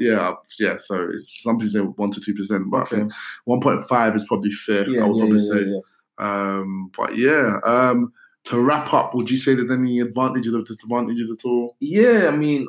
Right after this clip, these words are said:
Speaker 2: I've, I've def-, there is definitely some disadvantages and advantages. I would say definitely more advantages than disadvantages.
Speaker 1: Okay.
Speaker 2: But, um,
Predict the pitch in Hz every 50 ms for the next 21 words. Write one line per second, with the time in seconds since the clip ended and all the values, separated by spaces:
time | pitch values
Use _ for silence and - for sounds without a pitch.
0 | - - 123 - - - 120 113 110 _ - 131 131 - - - 123 127 135 135
1 | 135 - - 120 120 - 117 107 - 110 107 104 - - _ _ _ _ _ _
2 | _ _ _ _ - 131 123 - 120 107 110 113 98 101 107 104 104 104 - -
3 | 113 110 104 98 92 107 104 104 104 - 101 - - - 123 127 120 - 117 107
4 | 104 104 113 107 107 - 110 104 101 107 117 120 120 120 117 104 107 113 117 110
5 | - - - - 104 - - 104 107 104 101 - - 101 98 98 90 - - -
6 | - - 90 - - - 110 107 98 92 95 - 117 107 - 101 104 101 101 101
7 | 104 104 -